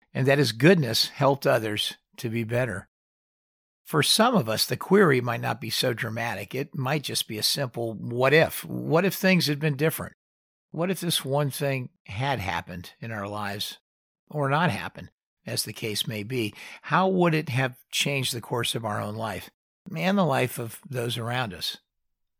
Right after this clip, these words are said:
The inspiration of that movie and the simple revelation that comes with its message,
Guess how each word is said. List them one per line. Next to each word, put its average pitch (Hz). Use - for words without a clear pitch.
The 156
inspiration 190
of 123
that 147
movie 127
and 117
the 113
simple 185
revelation 127
that 107
comes 165
with 123
its 110
message, 117